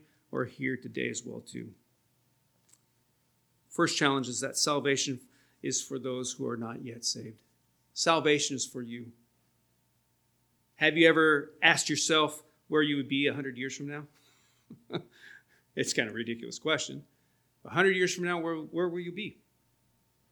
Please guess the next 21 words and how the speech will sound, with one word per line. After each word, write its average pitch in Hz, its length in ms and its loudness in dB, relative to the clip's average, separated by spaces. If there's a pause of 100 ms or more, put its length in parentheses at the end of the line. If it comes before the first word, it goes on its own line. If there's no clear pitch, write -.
(200)
You'll 135 120 -4
be 147 80 4
somewhere, 202 560 10
and 170 120 6
you 147 80 8
will 151 120 6
be 175 240 6
conscious 185 480 4
because 175 380 4
everyone 170 420 2
will 165 200 -2
live 165 200 -6
forever. 160 320 0
It's 117 120 -2
eternity. 147 420 4
We're 139 100 0
gonna, 160 380 -2
we're 160 100 -2
gonna 202 180 2
face 214 260 6
eternity. 180 520 2